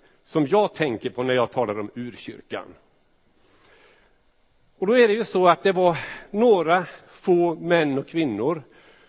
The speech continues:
som utan pengar att muta sig fram med, utan svärd eller vapen att slå sig fram med, utan utbildning att imponera på andra med,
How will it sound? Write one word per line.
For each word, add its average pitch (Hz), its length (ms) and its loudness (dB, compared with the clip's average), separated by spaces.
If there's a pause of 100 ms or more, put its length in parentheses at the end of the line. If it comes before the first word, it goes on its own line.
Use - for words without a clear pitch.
(220)
som 190 280 0
utan 220 520 0
pengar 139 680 2 (200)
att 139 180 0
muta 151 380 2
sig 123 180 -4
fram 113 340 -4
med, 127 180 -2
utan 196 500 0
svärd 160 500 0
eller 165 160 0
vapen 127 480 -2
att 120 120 -6
slå 135 240 -4
sig 123 180 -6
fram 101 360 -4
med, 117 180 -6 (320)
utan 170 600 0
utbildning 156 760 -2
att 151 140 0
imponera 151 600 0
på - 120 -4
andra 113 300 -4
med, 110 180 -10